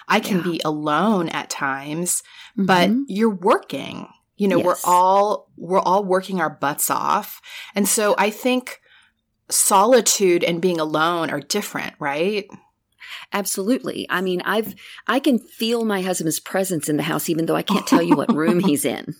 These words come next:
Speaker 1: We talked about
Speaker 2: Because
Speaker 1: this
Speaker 2: I
Speaker 1: before, right?
Speaker 2: Yes,
Speaker 1: Like,
Speaker 2: I'm an
Speaker 1: even when people are
Speaker 2: introvert.
Speaker 1: leaving you alone, if they're
Speaker 2: Yep.
Speaker 1: home,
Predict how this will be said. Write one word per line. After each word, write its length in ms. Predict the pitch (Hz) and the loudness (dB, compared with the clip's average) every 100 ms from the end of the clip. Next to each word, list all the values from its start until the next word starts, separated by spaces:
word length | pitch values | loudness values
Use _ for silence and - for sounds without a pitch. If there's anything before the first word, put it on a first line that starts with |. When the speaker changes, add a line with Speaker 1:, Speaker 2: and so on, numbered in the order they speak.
| _ _ - | _ _ -4
Speaker 1:
We 140 | 240 226 | 0 4
talked 260 | 208 196 | 6 6
about 160 | 190 180 | 6 4
Speaker 2:
Because 120 | 175 196 | 4 2
Speaker 1:
this 100 | 185 | 2
Speaker 2:
I 100 | 202 | 4
Speaker 1:
before, 280 | 170 147 - | 4 2 2
right? 160 | 175 190 | 4 6
Speaker 2:
Yes, 100 | 285 - 302 - - | 6 6 4 0 2
Speaker 1:
Like, 80 | |
Speaker 2:
I'm 60 | 254 | 6
an 60 | 277 | 8
Speaker 1:
even 200 | 392 - | 8 8
when 120 | 403 | 6
people 240 | 359 320 247 | 6 6 8
are 120 | 269 | 6
Speaker 2:
introvert. 100 | 233 | 6
Speaker 1:
leaving 320 | 233 247 240 | 2 2 0
you 180 | 214 202 | 2 2
alone, 600 | 190 180 175 170 180 247 | 2 4 4 4 4 2
if 240 | - 220 | 0 -4
they're 220 | - 196 202 | 4 4 6
Speaker 2:
Yep. 200 | 240 - | 2 4
Speaker 1:
home, 400 | 175 180 226 | 4 6 4